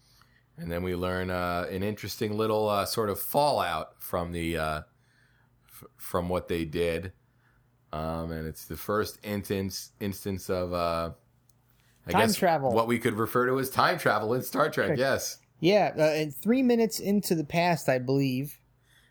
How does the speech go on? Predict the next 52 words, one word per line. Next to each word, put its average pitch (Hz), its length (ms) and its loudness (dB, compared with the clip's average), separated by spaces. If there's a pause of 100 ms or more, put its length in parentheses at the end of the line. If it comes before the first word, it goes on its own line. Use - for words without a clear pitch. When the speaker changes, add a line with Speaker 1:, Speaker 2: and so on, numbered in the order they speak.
(100)
Speaker 1:
No, 147 280 6
Speaker 2:
Or 196 40 8
was 180 120 8
Speaker 1:
no, 196 60 6
Speaker 2:
it - 60 0
three 240 140 6
Speaker 1:
uh, 180 40 0
Speaker 2:
days? 170 280 4
Three 202 200 4
days, 147 200 4
Speaker 1:
three 127 120 4
Speaker 2:
sorry. 151 160 6
Speaker 1:
days, 139 200 -2
Speaker 2:
Three, 156 80 0
Speaker 1:
yes. - 60 2
Speaker 2:
not 170 140 4
three 151 140 2
minutes, 127 280 2
three 165 180 2
days. 123 320 2 (1040)
So, - 160 6
but 214 160 2
you 254 80 4
know 294 120 4
what's 285 160 2
funny 226 420 2 (400)
is 190 220 2
that, 202 300 2
uh, 185 200 6
you 190 120 -4
know, 160 140 -4 (720)
they 180 180 6
use 214 380 4
different 175 420 2
methods 170 420 0
to 151 100 4
travel 143 380 2
through 139 180 0
time 170 340 4
in 151 60 2
this 143 140 2
show, 127 360 4 (440)
and 156 340 2 (340)
this 214 260 2
one 220 140 4
being 190 160 4
the 160 80 4
first 208 380 0
one 165 340 2
they've 147 320 2
discovered, 135 880 2
Speaker 1:
Yeah. 82 280 2